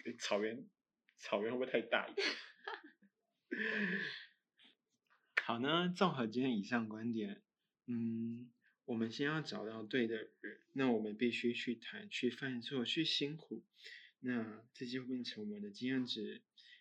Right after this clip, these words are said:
那最后一个最好的状态去面临一段感情。那其实在感情当中，其实我们会面临到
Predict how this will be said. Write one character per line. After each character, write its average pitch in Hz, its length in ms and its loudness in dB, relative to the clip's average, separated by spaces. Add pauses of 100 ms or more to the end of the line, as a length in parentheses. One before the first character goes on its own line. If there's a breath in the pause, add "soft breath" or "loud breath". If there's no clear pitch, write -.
(100)
那 113 360 -2
最 120 200 -6
后 127 140 -4
一 110 100 -4
个 - 140 -12
最 - 200 -2
好 117 140 -4
的 - 120 -12
状 113 200 -8
态 110 160 -12
去 110 160 -6
面 107 180 -8
临 104 80 -10
一 - 20 -12
段 104 200 -14
感 - 220 -12
情。 - 260 -10 (500 loud breath)
那 175 140 2
其 117 220 -4
实 110 80 -8
在 123 120 -2
感 110 220 -6
情 107 220 -10
当 113 200 -8
中， 113 400 -10
其 123 160 -8
实 139 100 -4
我 127 100 2
们 107 160 -2
会 117 160 -2
面 117 180 -2
临 - 180 -10
到 110 220 -4